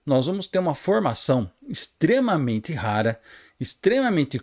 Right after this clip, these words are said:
curiosa, em que cinco planetas estarão posicionados em cinco graus malignos. Veja bem, vou repetir. No dia vinte e sete de fevereiro, cinco planetas estarão posicionados ao mesmo tempo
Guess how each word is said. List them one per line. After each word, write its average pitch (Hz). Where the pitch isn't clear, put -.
curiosa, 127
em 170
que 196
cinco -
planetas 143
estarão 170
posicionados 151
em 160
cinco 135
graus 123
malignos. 131
Veja 113
bem, 147
vou 104
repetir. 135
No 85
dia 101
vinte 160
e 220
sete 214
de 208
fevereiro, 143
cinco 254
planetas 185
estarão 147
posicionados 190
ao 120
mesmo 208
tempo 170